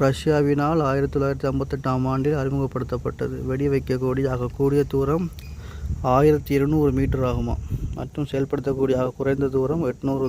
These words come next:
தூர மீட்டர் ஆகும். பா, ஆயிரத்தி இருநூறு மீட்டர் தூரத்துக்கு வந்து இதால வந்து எய்ம் பண்ணி கரெக்டா வந்து ஷூட் பண்ணலாமா.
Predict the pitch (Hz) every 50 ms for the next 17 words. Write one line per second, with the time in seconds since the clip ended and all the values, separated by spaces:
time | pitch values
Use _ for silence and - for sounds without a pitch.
0 | 131 131 131 131 131 127 127 127 127 127 - 127 123 120 120 120 131 - - _
1 | - - - - - - - - - - - - - - - - - - - -
2 | - - - 123 113 - - - - - - - - - - - - - - -
3 | - - - - - - - - - - - - - - - - - 123 120 123
4 | 131 139 143 139 143 135 - - - 147 139 135 139 143 147 147 147 143 139 127
5 | 123 120 123 127 120 117 127 117 - - 135 139 139 123 131 127 123 123 123 120
6 | 123 123 147 170 180 175 - - - 131 120 117 120 120 123 127 131 135 127 127
7 | 131 135 127 127 131 135 131 131 123 123 120 - - 135 131 123 131 123 - 131
8 | 127 - - 117 113 113 113 117 117